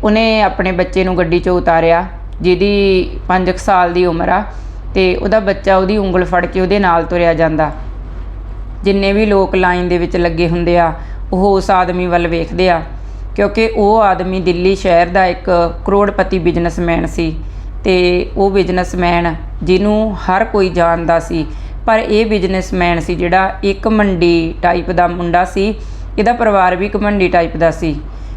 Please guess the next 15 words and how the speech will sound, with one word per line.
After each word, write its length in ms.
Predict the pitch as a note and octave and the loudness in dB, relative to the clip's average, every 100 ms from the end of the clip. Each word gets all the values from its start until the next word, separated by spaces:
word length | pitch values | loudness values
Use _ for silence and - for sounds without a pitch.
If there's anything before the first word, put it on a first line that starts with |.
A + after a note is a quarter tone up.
| - | -4
ਪਰ 420 | G#3+ A3 A#3 A#3 - G3+ | 0 4 4 2 0 0
ਅੱਜ 160 | F#3+ F3+ | 0 0
ਇਹ 240 | A3+ G#3+ | 0 4
ਆਪਣੇ 300 | F#3+ F#3+ G3 | 2 2 -2
ਬੱਚੇ 360 | F#3+ F3+ - F#3 | 0 0 0 -2
ਨੂੰ 140 | F#3 | 2
ਲੈ 160 | F3 E3 | 2 2
ਕੇ 400 | E3 F3 E3+ D#3+ - - - - | 2 2 2 -2 -6 -8 -4 0
ਆਇਆ 300 | F3 F#3 G#3 | 2 2 2
ਜਦੋਂ 240 | F#3+ F#3+ | 0 -2
ਸਕੂਲ, 480 | - F3+ E3+ E3+ E3 - - | -2 0 4 4 2 -4 0
ਤਾਂ 120 | G3 | 0
ਇਹਦੇ 300 | - G3 A3+ | 2 2 2
ਚਿਹਰੇ 400 | A3 G#3 F#3+ A#3 | 2 0 4 2
'ਤੇ 280 | A3+ F3+ | 2 0